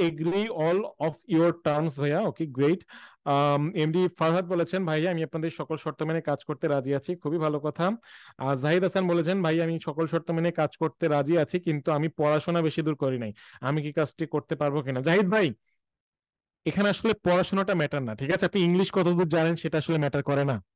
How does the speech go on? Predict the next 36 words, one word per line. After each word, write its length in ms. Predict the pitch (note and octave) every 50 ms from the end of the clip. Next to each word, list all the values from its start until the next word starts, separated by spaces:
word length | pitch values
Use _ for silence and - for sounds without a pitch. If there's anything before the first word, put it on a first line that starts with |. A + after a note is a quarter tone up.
| _ _ _ _ _ _ _ -
আপনি 200 | C3 - A#3 B3 -
কতক্ষণ 440 | F#3+ F3+ F3+ G3+ - - A3+ A#3 A3+
কাজ 220 | - C#4 E3 - -
করতেছেন 400 | - G3+ F3 - G3+ - C4+ A#3
সেটা 220 | - - E3 D#3+
হচ্ছে 180 | D#3 - - D#3+
গুরুত্বপূর্ণ, 540 | C3+ C3+ C3+ C3+ - - B2+ - A#2+ A2 G2+ F#2 F#2+ - _ _ _
ঠিক 120 | D3 D3+
আছে? 160 | E3+ E3+ G3
বুঝতে 240 | D#3+ E3 E3+ E3+ G3+
পেরেছি। 280 | G3 G#3 G#3+ G3+ - G3 - - - - -
আমাদের 320 | - E3 G#3 A3+ B3 C4+ -
সাথে 220 | - C4 B3+ C4 - -
অনেকে 380 | F3 G#3+ C4 D4+ D#4 C#4+ - C4+
অনেক 300 | A#3 A3+ A3 A3 F3+ E3
ব্যাকগ্রাউন্ড 380 | D#3 F#3 F3 D3 D#3 F3 E3+ E3
থেকে 180 | - E3+ - E3
যুক্ত 240 | C#3+ D3+ - - -
আছেন। 260 | C#3+ B2+ - - C3+ A#2 - - - -
আমাদের 260 | F3+ G3 A3+ A3 A#3+
সাথে 200 | - A3+ G#3+ A#3
একজন 180 | G#3+ G3 A3 G#3+
ভাই 220 | F3+ F3 F#3 G3+ G#3
আছেন, 180 | F#3 - F#3 F3
তৌহিদুল 340 | E3+ F#3+ F3+ G#3 F#3 F#3 F#3
ইসলাম 280 | F3 - F#3 E3+ D3+ D3+
নাম, 160 | D3+ D#3 C#3 C3 A#2+
ক্লাস 320 | - - F3 F#3+ F3+ - -
ফাইভ 200 | F3 F3 F#3 F#3+ - _ _ _ _ _ _ _ _ _ _ _
পাস 160 | - E3+ - -
করেছেন, 320 | - D3+ D3 - - C3+
তারপরে 320 | A#2+ D#3+ D#3+ D#3 F#3 F#3 F3
পড়াশোনা 340 | E3 F3 F3 - F#3 F3+ E3+
করতে 220 | E3 D3 - D#3+
পারেন 200 | C#3+ C#3 C3+ C3
নাই, 120 | B2 A#2